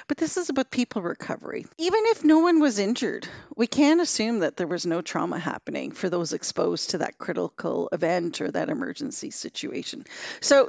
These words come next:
depending on the severity and the level of exposure, and of course, lots of other things like the personal history of the individual and their coping abilities, trauma can be problematic long-term for some. But really, in the short term,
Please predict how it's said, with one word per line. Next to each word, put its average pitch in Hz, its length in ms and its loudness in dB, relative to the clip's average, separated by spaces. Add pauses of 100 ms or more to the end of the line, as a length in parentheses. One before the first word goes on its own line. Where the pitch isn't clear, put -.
(140)
depending 302 480 2
on 381 100 6
the 294 80 6
severity 180 920 0
and 269 200 6
the 381 100 8
level 175 360 4
of 165 80 -2
exposure, 196 800 0
and 214 280 0
of 196 220 2 (220)
course, 214 280 2
lots 196 220 2
of 196 80 -2
other 185 180 2
things 202 280 -2
like 175 160 -4
the 175 80 -4
personal 190 380 -4
history 185 420 -2
of 185 80 -2
the 180 100 -2
individual 180 540 -4
and 190 80 -2
their 175 100 -2
coping 185 420 -4
abilities, 175 540 -2 (640)
trauma 330 320 4
can 339 180 4
be 240 140 2
problematic 175 880 0
long-term 160 500 -2
for - 160 -6
some. - 420 -4
But 240 300 2
really, 254 300 2
in 196 80 2
the 175 60 2
short 220 300 0
term, 403 320 -2